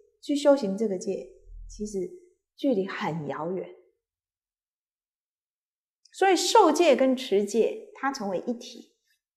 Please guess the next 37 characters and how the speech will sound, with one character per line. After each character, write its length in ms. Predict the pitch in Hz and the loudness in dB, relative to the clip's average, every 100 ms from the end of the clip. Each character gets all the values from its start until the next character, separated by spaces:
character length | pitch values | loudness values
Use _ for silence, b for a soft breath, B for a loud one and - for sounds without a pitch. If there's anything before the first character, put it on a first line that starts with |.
| _ | _
它 100 | 262 | -2
本 240 | 277 - | 0 -2
身 160 | 226 208 208 | -2 -4 -4
一 40 | 208 | -4
定 240 | - 269 | 0 2
要 140 | 190 | 2
戒 320 | 208 233 202 - | -2 -2 -2 -2
体。 400 | - - - _ _ _ _ _ _ _ _ _ _ _ - | -6 -16 -20 _ _ _ _ _ _ _ _ _ _ _ -2
它 120 | 349 | 4
有 140 | 269 | 4
这 80 | 339 | 6
个 100 | 349 | 4
戒 300 | - 392 247 | 8 10 10
体 160 | 208 175 | 8 2
之 140 | 226 | 2
后， 640 | 233 220 - - - _ _ _ _ | 2 0 -2 -10 -20 _ _ _ _
它 220 | - 330 | 2 6
就 180 | 349 349 | 8 10
会 80 | 320 | 8
懂 480 | 320 - - 226 - | 6 8 8 8 -4
它 200 | 196 196 | -4 -2
犯。 480 | - 240 - - - _ _ _ _ _ _ | 4 4 4 -10 -20 _ _ _ _ _ _
没 260 | - 320 494 | 6 12 12
有 120 | 320 | 12
这 100 | - | 10
个 80 | - | 4
戒 320 | 285 403 311 | 8 12 12
体， 360 | - 180 - - | 12 8 0 -4
只 80 | 214 | -4
是 100 | 277 | -2
在 160 | 302 | 0
戒 300 | 294 - 285 | 0 4 4
相 420 | 214 254 196 160 - | 6 4 2 -2 -8
上 220 | 202 180 | -8 -6
面 180 | 185 165 | -8 -8
去 120 | 202 | -12
看， 460 | - 226 175 - | -8 -8 -8 -14